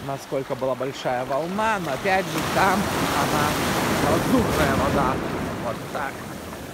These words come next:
Идет волна, шикарно. И вот такой вот белоснежный,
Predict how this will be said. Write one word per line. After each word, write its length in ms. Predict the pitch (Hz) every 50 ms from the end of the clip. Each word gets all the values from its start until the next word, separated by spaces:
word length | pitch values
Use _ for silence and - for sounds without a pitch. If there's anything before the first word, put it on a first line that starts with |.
| - - - - - - - - -
Идет 360 | - 196 156 135 165 165 165 -
волна, 680 | 160 151 147 135 139 151 165 180 196 220 226 220 220 208 190 - - - - - - - - - - - - - - - - - - - - - - - - - -
шикарно. 720 | - 143 - - - 160 151 147 143 143 147 147 143 143 143 - - - - - - - - 190
И 260 | 214 220 214 226 214 202 - - - - - - - - - - - - - - -
вот 180 | 139 147 160 -
такой 460 | - 156 147 139 - - 165 160 160 151
вот 120 | 139 139 131 127 123 143
белоснежный, 1160 | 175 190 175 156 156 156 160 - - - 170 165 165 170 165 160 151 147 131 131 135 135 123